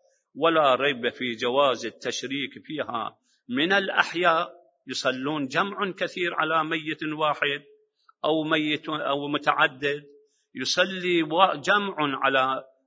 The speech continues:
ميت واحد أو يصلي واحد على أموات متعددين،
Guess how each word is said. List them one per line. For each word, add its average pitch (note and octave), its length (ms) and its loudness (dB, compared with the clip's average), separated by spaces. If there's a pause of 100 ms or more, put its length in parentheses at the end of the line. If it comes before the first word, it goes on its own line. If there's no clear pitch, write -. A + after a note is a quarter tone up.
ميت G3 560 2
واحد E3 840 -2 (440)
أو F3+ 200 4
يصلي D3+ 560 -2
واحد G#3+ 480 4
على C#3+ 320 -2
أموات C3 560 -2
متعددين، B2+ 1080 -8